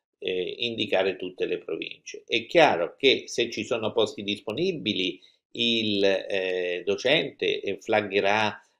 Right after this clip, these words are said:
la disponibilità dei posti, nel caso in specie non ci sono posti disponibili e potrà quindi fare inserisci e inoltrare tranquillamente la domanda. Ripeto, in questo caso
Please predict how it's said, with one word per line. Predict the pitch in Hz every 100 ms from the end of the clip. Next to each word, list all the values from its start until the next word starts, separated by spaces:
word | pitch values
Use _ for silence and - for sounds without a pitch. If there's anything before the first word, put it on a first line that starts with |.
| _
la | 98 104
disponibilità | 104 95 101 98 - _ - 92 92 95
dei | 98
posti, | 87 85 87
nel | 90 98
caso | - 101 101
in |
specie | 90 - 120 120 98
non | 110 131
ci | -
sono | 95 98 90
posti | 90 85 -
disponibili | 82 82 _ _ 85 82 82 - 98 117 - _ _ _
e | 143 143
potrà | 151 131 101
quindi | - 139 - 90 -
fare | 123 98
inserisci | 104 - 185 147 104 - - 135
e | - 147 143
inoltrare | 143 170 151 - 85 82 87 - - _
tranquillamente | - 131 127 120 107 92 82 - 82
la | 85
domanda. | 82 85 85 - - - _ _ _
Ripeto, | - 127 127 135 131 -
in | 135 143
questo | - 104 - 170
caso | 170 87 87 - 120 123